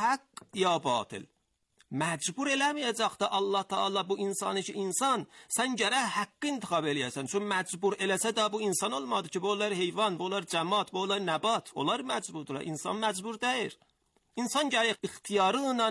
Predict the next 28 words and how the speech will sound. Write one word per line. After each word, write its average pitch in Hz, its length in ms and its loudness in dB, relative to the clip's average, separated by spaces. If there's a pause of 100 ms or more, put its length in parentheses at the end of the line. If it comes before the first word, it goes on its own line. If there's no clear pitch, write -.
intixab 180 640 0
eləyə. 120 360 -4
Bu - 100 -6
intixab 170 500 -4
çox 202 180 -6
mühümdür. 226 540 -4 (540)
"İnna 156 280 2 (100)
hədəynahu 185 640 0
səbilə 185 560 -4
imma 190 300 -2 (140)
şakiran 196 800 0
və 180 140 -2
imma 180 420 0
kafura." 170 520 -2 (540)
Biz 202 340 -2
yolu 175 400 4
fəqət 233 340 0
göstərdik 175 640 0
insana. 135 600 0
Bu 214 100 0
insandır 247 720 -2
ki, 226 140 -6 (100)
gərək 214 320 2
ya 233 240 0
şakir 214 480 0
ola, 226 280 4 (760)
ya 220 140 2 (180)
düz 277 300 2